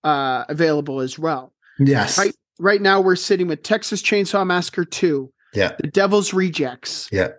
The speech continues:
Speaker 1: Return of the Living Dead,
Speaker 2: Yeah.
Speaker 1: and Scream Two.
Speaker 2: I'm okay with it, to be honest with you.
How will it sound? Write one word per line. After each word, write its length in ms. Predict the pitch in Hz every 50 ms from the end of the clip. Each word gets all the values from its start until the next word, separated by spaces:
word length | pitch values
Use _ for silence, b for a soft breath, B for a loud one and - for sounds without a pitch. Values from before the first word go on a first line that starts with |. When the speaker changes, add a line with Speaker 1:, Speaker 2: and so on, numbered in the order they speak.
| _ _ _ _ _ _ _ _ _ _ _ _ _ _ _ _ -
Speaker 1:
Return 360 | 165 165 - - 214 214 214
of 80 | 202 185
the 80 | 190
Living 320 | 180 190 185 180 190 185 170
Dead, 400 | 185 185 180 180 180 180 185 - _ _ _ _
Speaker 2:
Yeah. 220 | 190 - - - - - _ _ _ _ _
Speaker 1:
and 160 | 156 160 156
Scream 480 | 135 - - - 175 175 175 175 165 151
Two. 400 | 156 - - 170 147 139 139 135 _ _ _ _ _ _ _ _ _ _ -
Speaker 2:
I'm 140 | - 139 180
okay 260 | 156 - - 110 104
with 160 | 104 92 -
it, 200 | 110 104 98 - - - _
to 80 | - 95
be 100 | 101 101
honest 320 | 101 104 104 98 - -
with 140 | 101 - -
you. 140 | 107 104 101